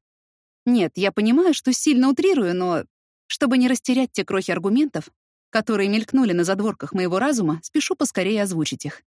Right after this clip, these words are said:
"Фотографию этого парня оценили по меньшей мере тысяча двести человек, в то время как другие опунции приносили нам не больше ста лайков. Он станет лицом нашей цветочной лавочки, он привлечет дополнительную аудиторию,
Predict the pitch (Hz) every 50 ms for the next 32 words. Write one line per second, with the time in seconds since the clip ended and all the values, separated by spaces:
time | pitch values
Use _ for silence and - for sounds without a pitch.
0 | _ _ _ - - 294 - 302 277 302 320 302 269 - 226 208 - - 240 -
1 | 254 233 254 254 - 359 392 392 339 233 180 359 - _ 330 320 - 370 392 415
2 | 403 302 226 - 247 262 269 262 247 - - 277 311 370 311 254 - _ - -
3 | - 349 - 277 220 233 285 - - 285 - - 330 359 359 285 180 160 - _
4 | _ _ _ _ - - 262 240 240 247 233 233 233 240 214 208 - 302 262 381
5 | 392 269 208 - 226 214 185 - - 196 - 262 262 240 247 262 - - 359 302
6 | 240 214 202 214 220 220 262 359 320 - 202 - - 269 254 247 208 180 165 -
7 | - 180 - - _ _ _ _ _ _ _ _ _ 302 294 285 262 - 302 285
8 | 285 285 - 269 330 - - - 359 311 254 214 - 220 196 - 240 226 269 247
9 | - - 294 311 311 269 208 190 - - - 185 - _ _ _ - 311 294 311
10 | 311 269 311 302 - - 349 247 226 - 240 254 269 302 - 320 285 294 330 349
11 | 294 403 392 - 285 247 220 208 202 196